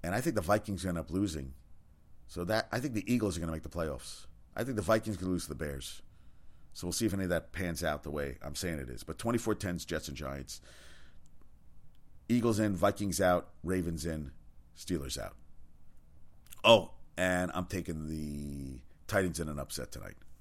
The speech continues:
We'll see if any of that comes. So there's a good game on tonight. Uh, yeah. Yeah.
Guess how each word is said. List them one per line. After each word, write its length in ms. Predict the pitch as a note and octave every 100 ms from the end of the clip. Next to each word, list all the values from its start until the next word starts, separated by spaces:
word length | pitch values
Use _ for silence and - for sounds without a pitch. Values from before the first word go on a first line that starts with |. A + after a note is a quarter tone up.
| - - - - -
We'll 80 | D#2
see 120 | -
if 100 | D2+
any 80 | C#2
of 80 | C2+
that 80 | -
comes. 180 | -
So 80 | -
there's 140 | C#3 C3+
a 20 |
good 140 | C3+
game 180 | A2+ G#2+
on 100 | G2+
tonight. 300 | G2+ F#2+ - - -
Uh, 80 | -
yeah. 160 | D3 B2 - - - - - - - - - - - - - -
Yeah. 120 | -